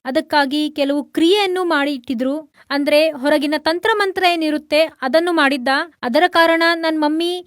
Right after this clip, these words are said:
ಎಷ್ಟು ಚಿಂತಿತರಾಗಿದ್ರು ಅಂದ್ರೆ, ಆಕೆ ತೊಂದರೆಗೊಳಗಾದ ಬಳಿಕ ಆಕೆ ಊಟ ತಿಂಡಿ ತಯಾರಿಸ್ತಿರ್ಲಿಲ್ಲ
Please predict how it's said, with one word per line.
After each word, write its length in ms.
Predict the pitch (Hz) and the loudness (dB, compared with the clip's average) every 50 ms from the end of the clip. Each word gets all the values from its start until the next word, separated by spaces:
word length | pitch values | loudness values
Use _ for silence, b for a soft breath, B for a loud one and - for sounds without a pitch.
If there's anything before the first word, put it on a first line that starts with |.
| _ - | _ -4
ಎಷ್ಟು 380 | 302 339 - - - 453 440 | -4 -4 -4 -2 -2 -2 0
ಚಿಂತಿತರಾಗಿದ್ರು 800 | - 370 339 294 370 - - 330 320 302 294 269 311 262 311 311 | 0 -2 -2 -2 -4 -2 -2 0 0 0 0 -2 -4 -4 -2 -2
ಅಂದ್ರೆ, 540 | 311 285 269 247 247 247 254 277 339 349 _ _ _ _ _ _ - | 0 0 0 -2 -2 -2 -4 -4 -6 -8 _ _ _ _ _ _ -6
ಆಕೆ 400 | 262 277 285 277 - 311 302 311 | -4 -4 -4 -4 -4 -6 -6 -6
ತೊಂದರೆಗೊಳಗಾದ 880 | 311 - 277 277 294 311 359 392 349 320 320 330 294 311 311 302 285 311 | -6 -4 -4 -2 0 0 0 2 4 4 4 4 4 2 0 2 2 0
ಬಳಿಕ 320 | 294 285 285 285 - - 285 302 320 320 _ | 0 0 -2 -4 -4 -4 -4 -4 -4 -4 _
ಆಕೆ 400 | - 269 285 277 - 311 302 311 320 _ _ _ _ _ _ | -4 -4 -4 -4 -4 -6 -6 -6 -8 _ _ _ _ _ _
ಊಟ 240 | 277 339 370 - 453 466 453 | -4 -4 -2 -2 -2 -2 -2
ತಿಂಡಿ 220 | 370 359 349 370 | -2 -2 -2 -2
ತಯಾರಿಸ್ತಿರ್ಲಿಲ್ಲ 800 | 370 339 302 294 294 302 311 311 - - 302 285 277 277 277 262 | -2 0 0 0 2 0 0 -2 -2 -4 -4 -2 -2 -4 -4 -4